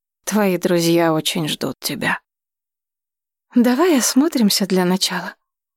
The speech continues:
Дживей повернулась к Сюанцину, когда учитель Бо ушел, и сладко потянулась.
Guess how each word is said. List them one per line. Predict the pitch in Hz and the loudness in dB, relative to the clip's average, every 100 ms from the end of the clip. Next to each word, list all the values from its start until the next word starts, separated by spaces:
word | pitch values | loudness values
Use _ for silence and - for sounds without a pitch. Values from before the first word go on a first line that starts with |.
| _ _ - | _ _ 0
Дживей | 190 196 190 185 | 2 2 4 2
повернулась | 185 190 196 190 185 185 | 2 0 2 2 2 0
к | - | -2
Сюанцину, | - 190 190 185 190 175 170 | -2 0 2 0 0 0 0
когда | - 185 170 175 | 0 -2 0 2
учитель | 170 - 190 - 175 | 2 2 -2 0 -2
Бо | 165 | 2
ушел, | 175 170 - - 285 262 | 2 2 -2 0 2 2
и | |
сладко | - 254 247 240 - | 0 0 0 -2 -6
потянулась. | 208 202 208 180 160 175 - | -4 -2 2 2 0 -2 -4